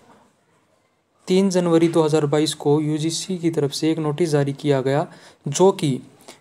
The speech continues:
देश के सभी vice chancellor, university के vice chancellors को, अ, institutes के director को और सभी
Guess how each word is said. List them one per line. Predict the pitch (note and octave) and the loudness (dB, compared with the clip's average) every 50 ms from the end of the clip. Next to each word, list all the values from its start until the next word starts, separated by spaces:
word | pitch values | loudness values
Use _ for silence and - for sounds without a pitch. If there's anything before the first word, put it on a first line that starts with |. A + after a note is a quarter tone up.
| - - | -10 -4
देश | C#3+ D3+ F3+ F#3+ F#3 F#3+ | 2 2 2 2 2 0
के | - - F#3+ F#3+ | 0 0 0 0
सभी | F#3+ - - D3+ C#3+ C#3 D#3+ E3 D3+ C3 - - - - _ - - - _ _ _ _ _ - | 0 0 -2 -2 0 2 2 0 0 -2 -4 -10 -20 -20 _ -20 -20 -20 _ _ _ _ _ -6
vice | C#3+ D3+ D#3+ E3 E3 | -2 0 0 0 -2
chancellor, | - - E3+ E3 E3 D#3+ E3 E3+ F3 E3+ E3 F#3 | -2 -2 -2 -2 -2 -2 0 2 2 2 0 -2
university | G#3+ F3+ D#3+ D#3+ E3+ E3 D#3+ - - F3 | -2 -2 0 0 0 -2 -4 -6 -6 -2
के | D3+ D3+ | 0 0
vice | C#3+ C#3+ C#3+ C#3 | 2 2 0 -2
chancellors | C#3+ - D#3+ D3+ D3 D3 E3+ F3 - - - | -2 -4 -4 -2 -2 -2 -2 -2 -2 -2 -2
को, | - - F#3+ F#3+ | 0 0 0 0
अ, | F#3+ F#3+ - - - - - - - _ _ - G3 G3 E3+ - - - | 0 -4 -12 -20 -20 -20 -20 -20 -20 _ _ -10 -6 -6 -4 -6 -4 -2
institutes | F#3+ F3 E3 - - F#3 - - F#3+ F#3 F3+ - | -2 -2 -2 -2 -4 -4 -2 0 0 0 0 -2
के | - - | -4 -4
director | D#3+ C#3+ C#3+ C#3+ C#3+ D3 D3 D3 - F#3 | 0 0 0 2 2 0 -2 0 -4 -2
को | F3 - F#3+ F#3+ F3+ F#3 - - - - - - _ _ _ - | 2 2 2 2 0 -4 -12 -20 -20 -20 -20 -20 _ _ _ 0
और | - F3+ F#3+ F#3 D3 B2+ - - - - | 2 4 4 4 2 -2 -6 -8 -10 -8
सभी | - - - D#3+ C#3+ C3+ D3+ E3+ F#3+ G3 G3 - | -4 -2 0 0 0 2 2 2 2 2 0 -4